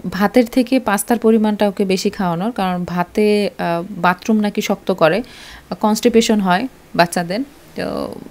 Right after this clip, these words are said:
এটা ডাক্তার তাওহিদের ব্যাপারে বলেছে আর কি, অন্য বাচ্চাদের কথা আমি ঠিক জানি না। তো ডাক্তার বলল যে, আহ, যখনই এই প্রবলেম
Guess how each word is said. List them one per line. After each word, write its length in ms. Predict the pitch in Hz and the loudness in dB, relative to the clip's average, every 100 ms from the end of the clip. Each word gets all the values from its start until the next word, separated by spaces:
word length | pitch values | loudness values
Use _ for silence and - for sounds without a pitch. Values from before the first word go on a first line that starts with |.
| - | -8
এটা 160 | - 254 | -2 2
ডাক্তার 380 | 214 214 - 226 | 2 2 0 0
তাওহিদের 500 | - 196 202 208 202 | 0 0 2 2 2
ব্যাপারে 300 | 185 180 180 | 0 0 0
বলেছে 380 | 170 170 165 180 | 0 -2 -2 -4
আর 60 | |
কি, 120 | 170 | -2
অন্য 260 | 220 185 185 | -2 0 0
বাচ্চাদের 380 | 185 180 175 175 | -2 -2 -2 -4
কথা 200 | 175 175 | -4 -4
আমি 140 | 170 170 | -4 -4
ঠিক 180 | - | -6
জানি 260 | 175 165 156 | -6 -6 -4
না। 160 | - 277 - - - - - - | -4 -6 -10 -20 -20 -20 -20 -18
তো 80 | - | -10
ডাক্তার 360 | 233 226 233 220 | -2 -2 0 0
বলল 280 | 220 220 214 | 2 2 2
যে, 320 | 214 208 202 | 4 4 4
আহ, 300 | - 196 185 | 2 2 2
যখনই 380 | 190 185 208 208 | 2 0 0 2
এই 200 | - 196 | 2 2
প্রবলেম 480 | 202 196 202 208 | 2 2 0 -2